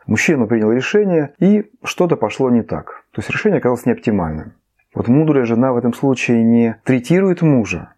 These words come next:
делая так, чтобы он в следующий раз боялся принять решение. А она, ну, либо молчит, молчит, там, не надувая губки, там, а не делая обиженный вид, или, наоборот, не проявляя злорадства,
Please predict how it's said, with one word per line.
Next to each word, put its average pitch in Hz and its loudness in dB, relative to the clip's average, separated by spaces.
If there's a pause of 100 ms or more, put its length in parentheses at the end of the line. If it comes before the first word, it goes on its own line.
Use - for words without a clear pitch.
(220)
делая 117 2
так, 165 -2
чтобы 110 -2
он 123 0
в 120 -6
следующий 127 -2
раз 110 -2
боялся 113 -2
принять 92 -4
решение. 82 -4 (200)
А 107 -2
она, 175 0
ну, 165 2
либо 135 2
молчит, 175 -2 (320)
молчит, 139 -2
там, 104 0
не 120 4
надувая 123 2
губки, 110 -6
там, 107 -2
а - -2
не 117 4
делая 110 2
обиженный 107 0
вид, 107 0 (280)
или, 110 2
наоборот, 107 0
не 117 -2
проявляя 107 0
злорадства, 123 -2